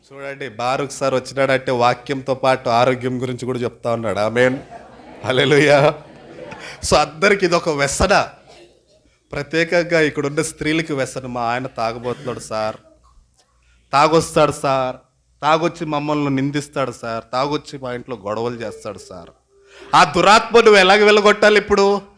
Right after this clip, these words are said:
ప్రార్థన చేస్తున్నావు సరే, దానికన్నా మంచి ఆయుధం వేరే లేదు. ఇంకొక ఆయుధం ఇదే, రెండు చెప్పినాను కదా ఇప్పుడు, ఒకటి ఉల్లిగడ్డ, ఒకటి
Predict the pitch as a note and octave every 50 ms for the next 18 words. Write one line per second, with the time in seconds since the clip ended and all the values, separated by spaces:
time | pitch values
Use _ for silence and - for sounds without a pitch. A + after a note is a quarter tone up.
0 | _ _ _ _ _ _ - F#3 G3+ A3 A#3+ B3 - - B3+ A#3+ A#3+ A#3 A3+ A3+
1 | - - - G#3+ G#3+ A3 A3 G#3 G#3+ - G3 F#3+ G3 G3 F3 C#3 C3 D3 F3 F3+
2 | G3 F#3+ G#3+ G3 F#3 F#3 F3 E3 F3 F3 - - F3 D#3+ D#3+ D#3+ D#3 D#3 E3 D#3
3 | D3 C#3+ C#3 C#3 C3+ B2+ B2+ B2 A#2 A2+ A#2+ C#3 C#3 E3+ D#3+ D#3+ D#3 D3 D3 D3+
4 | D3+ D3+ C#3+ C#3 C3 B2+ C#3 C3+ B2+ - _ _ _ _ _ _ _ - A#2+ B2+
5 | B2+ C3 C3 B2+ C3 B2+ - D3 C#3+ C#3+ C#3+ C#3+ C#3 C3+ C3 C#3 C#3+ F3 A3 A3
6 | _ _ _ _ _ _ _ _ _ _ _ _ B2+ A#2 A#2+ - B2+ B2+ C3 C#3
7 | D3+ D3+ D3+ C#3+ D#3+ F3 E3+ D#3+ E3 D#3 - A#3 A#3+ A#3 G3 C#3+ A2+ F#2